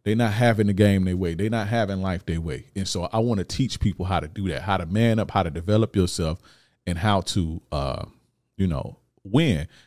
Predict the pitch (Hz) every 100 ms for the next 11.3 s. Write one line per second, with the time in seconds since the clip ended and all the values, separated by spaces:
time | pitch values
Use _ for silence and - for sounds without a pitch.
0 | _ 101 113 104 98 - 98 117 - 131
1 | 123 110 101 101 110 104 98 98 95 87
2 | 95 101 98 90 101 - 101 90 - 101
3 | 98 107 90 95 117 - 120 - 85 92
4 | 95 101 127 127 104 73 87 117 123 101
5 | 90 82 80 92 80 - - - - -
6 | 104 113 98 82 87 85 67 - _ _
7 | _ _ 196 196 - 214 - - - 90
8 | 85 - 104 - 95 127 147 139 113 104
9 | 107 98 76 98 113 131 127 117 127 123
10 | 98 - 101 95 92 82 76 69 - 90
11 | 92 95 -